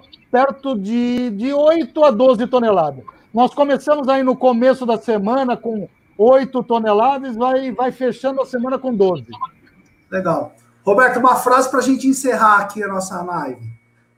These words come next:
Speaker 2: uma recomendação, uma, um pensamento.
Speaker 1: Bom, é,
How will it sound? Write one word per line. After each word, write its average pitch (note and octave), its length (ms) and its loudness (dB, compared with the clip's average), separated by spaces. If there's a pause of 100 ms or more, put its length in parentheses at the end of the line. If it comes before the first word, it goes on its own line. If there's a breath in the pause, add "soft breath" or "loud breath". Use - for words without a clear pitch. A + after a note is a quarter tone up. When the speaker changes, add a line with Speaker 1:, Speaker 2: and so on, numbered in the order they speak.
(220)
Speaker 2:
uma F3 60 -6
recomendação, G#3 1040 0
uma, F3 260 -6
um E3+ 140 -8
pensamento. G#3+ 960 -6 (640)
Speaker 1:
Bom, F#3 340 -2
é, E3+ 840 -6